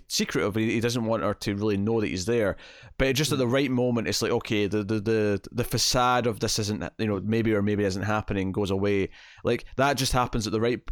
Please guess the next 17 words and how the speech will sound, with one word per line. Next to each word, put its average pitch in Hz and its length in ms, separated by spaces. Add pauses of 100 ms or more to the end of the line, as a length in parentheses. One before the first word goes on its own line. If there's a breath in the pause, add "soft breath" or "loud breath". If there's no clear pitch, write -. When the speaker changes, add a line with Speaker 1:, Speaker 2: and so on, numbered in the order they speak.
(180)
Speaker 1:
point 110 360
where 104 360
all 120 180
of 123 60
a 147 60
sudden, 113 420 (720)
okay, 117 260
now 120 200
we're 120 160
in 113 80
the 110 60
next 113 180
part 107 160
of 98 60
the 104 60
movie 104 280
where 101 380